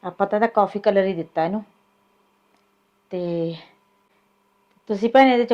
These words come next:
ਕੋਈ ਵੀ ਕਲਰ ਪਾ ਸਕਦੇ ਹੋਗੇ। ਤੇ ਆਟੇ ਦੀਆਂ ਇਹ ਕਈ ਤਰ੍ਹਾਂ ਦੀਆਂ ਮਠਿਆਈਆਂ ਤਿਆਰ ਹੋ ਜਾਂਦੀਆਂ। ਤੇ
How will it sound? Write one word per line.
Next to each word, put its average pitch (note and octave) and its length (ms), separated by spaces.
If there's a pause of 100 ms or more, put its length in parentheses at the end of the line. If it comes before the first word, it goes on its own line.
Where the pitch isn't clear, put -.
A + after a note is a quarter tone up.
ਕੋਈ G3+ 220
ਵੀ A#3 80
ਕਲਰ G3+ 280 (140)
ਪਾ F3 160
ਸਕਦੇ F3 360
ਹੋਗੇ। G#3+ 280 (760)
ਤੇ F#3+ 80 (720)
ਆਟੇ G3 380
ਦੀਆਂ A#3+ 260 (160)
ਇਹ A#3 280 (100)
ਕਈ B3+ 220
ਤਰ੍ਹਾਂ B3 260
ਦੀਆਂ G#3+ 180
ਮਠਿਆਈਆਂ G3 400
ਤਿਆਰ F#3 240
ਹੋ F3 120
ਜਾਂਦੀਆਂ। D#3 420 (720)
ਤੇ F3 300